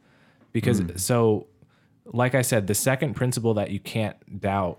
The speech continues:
Speaker 1: really, or that you can't seriously doubt, is that things that s-, seem very similar to me are conscious.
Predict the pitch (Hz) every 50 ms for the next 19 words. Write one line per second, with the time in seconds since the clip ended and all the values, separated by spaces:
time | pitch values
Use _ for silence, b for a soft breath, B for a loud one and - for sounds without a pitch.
0 | _ - - 101 101 101 101 95 87 87 87 90 - 101 104 98 98 92 - -
1 | - 104 107 - - 127 110 - - - 110 110 95 87 82 - 92 90 85 90
2 | 87 87 71 95 92 - 95 92 90 - - b b b b b - - 123 123
3 | 123 117 113 110 107 101 101 - - _ - _ _ _ _ _ _ _ _ -
4 | - - - - - - - - 135 123 113 107 110 104 104 101 - - 104 101
5 | 98 98 92 92 90 92 90 87 85 87 87 - _ _ _ _ _ _ - 104
6 | 98 - _ _ _ _ _ _ _ - - 220 - 165 - - - - - -